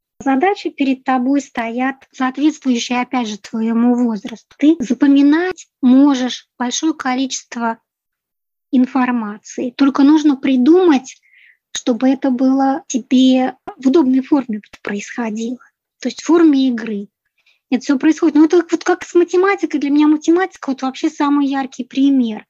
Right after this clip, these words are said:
Не сажать ребёнка за рабочие тетради, да, а вот считать всё натуральными предметами. У нас не состоялось это занятие, но очень хотелось сделать такое не занятие даже, а встречу, чтобы мы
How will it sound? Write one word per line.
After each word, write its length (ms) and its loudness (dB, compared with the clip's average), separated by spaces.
Не 160 8
сажать 460 2
ребёнка 460 0
за 100 -6
рабочие 540 -6
тетради, 680 -4
да, 180 0
а 100 2
вот 160 0
считать 420 -2
всё 220 -2
натуральными 680 2
предметами. 1000 -2
У 40 4
нас 160 0
не 120 4
состоялось 680 -2
это 160 -6
занятие, 440 -2
но 120 -2
очень 240 -2
хотелось 500 -6
сделать 560 -4
такое 240 -2
не 120 2
занятие 400 -2
даже, 240 -6
а 100 -6
встречу, 540 -6
чтобы 360 -6
мы 360 2